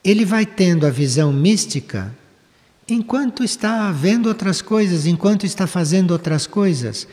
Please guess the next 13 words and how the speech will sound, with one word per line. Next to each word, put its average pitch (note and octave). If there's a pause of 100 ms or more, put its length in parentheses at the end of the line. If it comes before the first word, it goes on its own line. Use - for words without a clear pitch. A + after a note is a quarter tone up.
(320)
Ele G#3
não A#3+
precisa G3+
parar, E3+
se -
concentrar, D#3+
se -
interiorizar D#3
para D#3+
ter E3
uma E3
visão D#3
mística D#3+